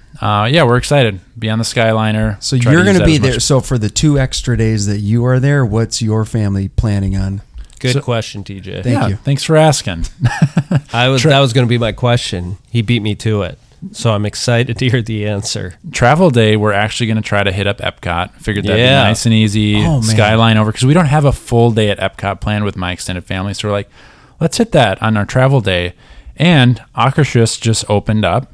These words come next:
Speaker 2: Did it?
Speaker 1: It just opened up.
Speaker 2: All right.
Speaker 1: And I managed to get a reservation. I
Speaker 2: Get
Speaker 1: was,
Speaker 2: outta here.
Speaker 1: I was up at five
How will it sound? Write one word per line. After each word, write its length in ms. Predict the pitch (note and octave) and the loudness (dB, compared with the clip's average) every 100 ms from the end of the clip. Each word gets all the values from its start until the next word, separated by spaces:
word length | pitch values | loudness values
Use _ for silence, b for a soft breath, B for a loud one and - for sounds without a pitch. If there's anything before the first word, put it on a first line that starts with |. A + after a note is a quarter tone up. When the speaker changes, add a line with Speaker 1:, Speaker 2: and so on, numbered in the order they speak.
| - | -6
Speaker 2:
Did 240 | - B3+ D4 | 0 2 2
it? 400 | A3 E3 - - B2+ | 0 0 -6 -8 -10
Speaker 1:
It 80 | G2 | -4
just 260 | G#2+ A#2+ | 0 2
opened 340 | D3 D3+ F3 D#3 | 2 4 4 6
up. 180 | C#3 A3 | 6 4
Speaker 2:
All 80 | |
right. 560 | A3+ C4 D#4+ F4 B3+ - - - | -2 -4 -2 0 0 -2 -6 -2
Speaker 1:
And 400 | B2 B2+ C3+ B2+ - | 4 6 4 2 -2
I 80 | A#2+ | 2
managed 320 | B2+ C#3 C#3 | 4 4 2
to 60 | C3+ | 0
get 120 | C3+ | 2
a 40 | |
reservation. 800 | C#3 C#3 C#3 C#3 E3 - G2 F2 - | 4 4 2 2 0 0 -4 -6 -8
I 120 | - A#2+ | 0 4
Speaker 2:
Get 60 | |
Speaker 1:
was, 220 | C3+ A#2 G2 | 6 4 2
Speaker 2:
outta 80 | C#3 | 0
here. 140 | G2 | 0
Speaker 1:
I 60 | G#2+ | 0
was 180 | A#2+ | 2
up 160 | B2+ B2 | 2 2
at 320 | A2 F#2 - | 0 -2 -8
five 640 | - A2+ A2 A#2+ A#2+ - | -4 0 2 2 0 -4